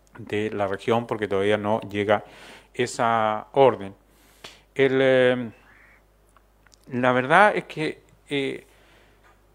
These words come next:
bueno, para seguir con lo, con lo que tú estás de acuerdo, tú, tú, si el presidente no dice una cosa, están enojados. Si el presidente la dice, también están enojados. Entonces, es, eh, eh,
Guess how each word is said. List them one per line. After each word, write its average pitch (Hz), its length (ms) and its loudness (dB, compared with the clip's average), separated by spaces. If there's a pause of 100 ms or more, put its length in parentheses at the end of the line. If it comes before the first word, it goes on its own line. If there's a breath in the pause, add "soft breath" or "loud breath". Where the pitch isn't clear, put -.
(480)
bueno, 139 240 0
para 127 120 0
seguir 139 280 -6
con 180 160 0
lo, 165 160 -4
con 147 180 0
lo 139 140 -4
que 135 120 -14 (220)
tú 147 120 -8
estás 147 220 -4
de 143 60 -2
acuerdo, 120 280 -4
tú, 175 280 -6 (280)
tú, 175 560 -2
si - 140 -10
el 135 40 -10
presidente 160 480 -6
no 165 140 -4
dice 170 180 -6
una 156 160 -6
cosa, 175 320 -4
están 160 320 -6
enojados. 120 440 -2
Si 127 80 -10
el - 40 -20
presidente 147 380 -10
la 139 160 0
dice, 160 480 -4 (180)
también 214 220 -8
están 320 160 -4
enojados. - 380 -4 (240)
Entonces, 160 420 -6 (460 loud breath)
es, 175 400 -6
eh, 170 40 -4
eh, 139 560 -4